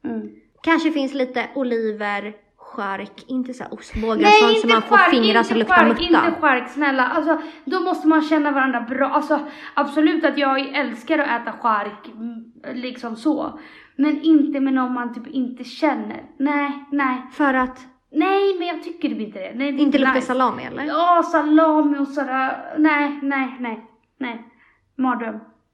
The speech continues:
Speaker 2: Men vad ska man bjuda på då? Helt
Speaker 1: Ja,
Speaker 2: fattigt
Speaker 1: men
Speaker 2: och bara
Speaker 1: oliver och något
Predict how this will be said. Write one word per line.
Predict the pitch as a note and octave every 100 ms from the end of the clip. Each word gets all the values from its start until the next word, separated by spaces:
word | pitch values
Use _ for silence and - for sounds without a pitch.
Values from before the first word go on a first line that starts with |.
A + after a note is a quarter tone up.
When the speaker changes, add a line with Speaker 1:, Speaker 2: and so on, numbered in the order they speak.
| _ _ _ _ _ _ -
Speaker 2:
Men | A#3+
vad | A3+ A3+
ska | A3+
man | A3+
bjuda | A3 G3+ -
på | - G3+
då? | G#3
Helt | A#3 - C4
Speaker 1:
Ja, |
Speaker 2:
fattigt | F4 F#4+ E4+
Speaker 1:
men | B3
Speaker 2:
och |
bara | A3+ - F#4
Speaker 1:
oliver | G4+ G#4+ G4 D#4+ D#4 D4+
och | D4+
något | D4+